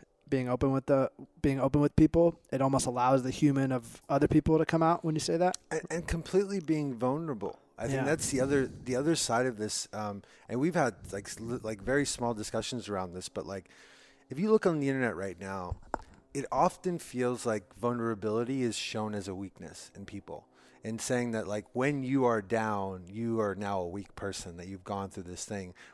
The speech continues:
Speaker 2: when the fact is that you're just a human being like everybody else going through life. And I think there has to be this transition where people are also sharing about the difficult moments of their life and the transitions on how they work through these roadblocks. I think one thing that I've been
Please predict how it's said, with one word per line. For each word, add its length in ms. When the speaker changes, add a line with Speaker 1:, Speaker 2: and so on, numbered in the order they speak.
Speaker 2:
when 120
the 80
fact 340
is 140
that 180
you're 140
just 320
a 20
human 320
being 260
like 200
everybody 460
else 200
going 260
through 200
life. 340
And 100
I 120
think 340
there 180
has 320
to 100
be 140
this 200
transition 640
where 300
people 460
are 140
also 440
sharing 440
about 300
the 60
difficult 480
moments 340
of 100
their 140
life 380
and 100
the 80
transitions 640
on 120
how 160
they 140
work 260
through 160
these 200
roadblocks. 580
I 60
think 180
one 120
thing 160
that 120
I've 180
been 260